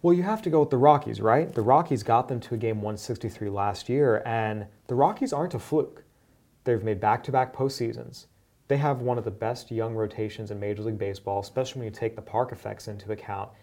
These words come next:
It was arguably the best <laughs> rotation in baseball last year, which is not something you normally say about the Colorado Rockies.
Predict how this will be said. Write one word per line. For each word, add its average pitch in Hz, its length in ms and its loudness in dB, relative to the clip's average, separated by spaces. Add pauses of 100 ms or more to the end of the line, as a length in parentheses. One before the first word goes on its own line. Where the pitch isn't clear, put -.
(160)
It 131 120 0
was 113 320 4 (400)
arguably 104 500 2
the 117 120 -2
best 113 260 -4
<laughs> - 0 -
rotation 117 440 -2
in 110 60 -4
baseball 107 360 -2
last 101 260 -6
year, 101 100 -4
which 101 160 -8
is 95 220 -12 (320)
not 120 240 -2
something 113 240 -6
you 110 80 -6
normally 107 260 -6
say 110 220 -4
about 101 220 -4
the - 40 -20
Colorado 101 400 -4
Rockies. 101 600 -4